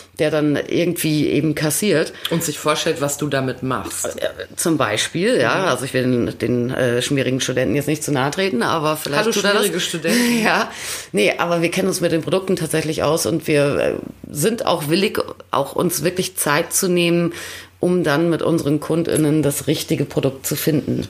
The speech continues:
Speaker 2: Was ich ja
Speaker 1: Ja.
Speaker 2: nach wie vor interessant finde und ich glaube auch hier, das ist schon ein großer Unterschied, äh, dass du ja gerne mal erzählst, dass ihr auch viele Leute beratet, die beispielsweise von einem Arzt oder einer Hebamme geschickt werden.
Speaker 1: Ja,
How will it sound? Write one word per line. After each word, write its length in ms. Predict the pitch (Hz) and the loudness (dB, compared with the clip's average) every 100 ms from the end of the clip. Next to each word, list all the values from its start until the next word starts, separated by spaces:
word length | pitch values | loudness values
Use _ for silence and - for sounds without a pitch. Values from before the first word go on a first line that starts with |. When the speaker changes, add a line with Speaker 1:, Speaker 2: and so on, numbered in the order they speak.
| - | -4
Speaker 2:
Was 200 | 160 160 | -2 -2
ich 100 | 160 | -2
ja 80 | 165 | 2
Speaker 1:
Ja. 100 | 135 | 2
Speaker 2:
nach 220 | 131 - | 2 0
wie 40 | |
vor 200 | 202 180 | -2 0
interessant 500 | 151 151 147 - 131 | 0 0 -6 -2 -2
finde 240 | - 202 196 | 0 0 0
und 60 | 135 | 0
ich 160 | - | -2
glaube 260 | 139 147 151 | 0 2 2
auch 140 | 135 | 0
hier, 200 | - 143 143 - - | -2 -2 -2 -12 -10
das 140 | 127 131 | -8 -4
ist 100 | - | -2
schon 220 | 180 185 | 0 2
ein 80 | 147 | 0
großer 300 | 175 - - | -2 0 0
Unterschied, 500 | 170 180 - 202 - - - - - | 0 -2 0 0 -2 -14 -16 -18 -4
äh, 140 | 147 160 | 0 0
dass 160 | 156 | 0
du 80 | 165 | 0
ja 80 | 156 | 2
gerne 260 | 123 139 175 | 2 0 2
mal 120 | 170 | 2
erzählst, 720 | 147 - 147 - 160 180 - | 2 0 0 0 2 0 0
dass 140 | 160 101 | -2 0
ihr 240 | 143 78 | 0 2
auch 240 | 127 139 - - - - | 2 0 -4 -16 -20 -20
viele 280 | - - 185 | -8 -2 2
Leute 300 | 175 160 165 | 4 2 2
beratet, 580 | 151 143 110 131 208 208 | -2 -2 0 0 0 -4
die 60 | - | -2
beispielsweise 680 | 135 147 175 - 160 147 | 0 0 -2 0 2 2
von 200 | - 156 | -2 -2
einem 240 | - 120 139 - | -2 -2 -2 -2
Arzt 340 | 110 165 - | 0 0 -2
oder 160 | 170 175 | -2 0
einer 160 | 156 170 | 0 0
Hebamme 500 | 202 220 139 127 123 | -2 0 -2 -2 -2
geschickt 460 | - - 131 - | -2 -2 -4 -6
werden. 200 | 123 262 | -4 0
Speaker 1:
Ja, 120 | 196 | 2